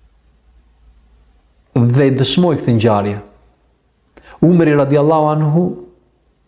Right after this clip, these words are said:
u zemrua shumë nga kos-, nga kjo sjellje e turpshme. Prandaj i bërtiti.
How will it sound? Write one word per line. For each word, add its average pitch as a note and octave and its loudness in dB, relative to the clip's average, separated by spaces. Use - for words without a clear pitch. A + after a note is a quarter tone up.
u C3+ 2
zemrua C#3+ 2
shumë D#3+ -2
nga C3+ 0
kos-, - -4
nga B2+ 0
kjo C3+ -2
sjellje C#3+ 0
e C#3 0
turpshme. B2 -4
Prandaj D3 0
i A#2+ 0
bërtiti. A#2+ -4